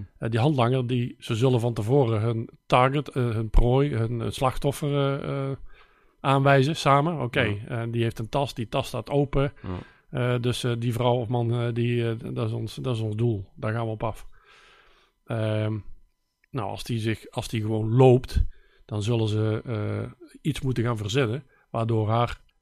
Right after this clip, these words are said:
Speaker 1: eh, of zijn aandacht afgeleid is
Speaker 2: Mhm.
Speaker 1: van het lopen, want, eh, en van de spullen die ze bij zich hebben.
Speaker 2: Ja.
Speaker 1: Dus dan kan het zomaar zijn dat die handlanger,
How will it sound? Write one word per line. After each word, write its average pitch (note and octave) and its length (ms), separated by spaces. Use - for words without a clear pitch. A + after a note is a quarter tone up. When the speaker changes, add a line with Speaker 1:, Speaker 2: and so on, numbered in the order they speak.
Speaker 1:
eh, B2 440
of - 200
zijn B2+ 440
aandacht C3+ 540
afgeleid A#2 560
is B2 300
Speaker 2:
Mhm. F2+ 160
Speaker 1:
van B2 200
het A2+ 100
lopen, C#3+ 460
want, B2+ 360
eh, A#2+ 320
en B2 240
van B2 380
de B2 80
spullen E3+ 300
die C3+ 100
ze A#2+ 100
bij G#2+ 200
zich G2 120
hebben. F#2+ 220
Speaker 2:
Ja. F2 60
Speaker 1:
Dus C3 160
dan A#2+ 200
kan E3 160
het C3 100
zomaar E3 260
zijn G#2+ 200
dat A#2 120
die B2 140
handlanger, B2+ 600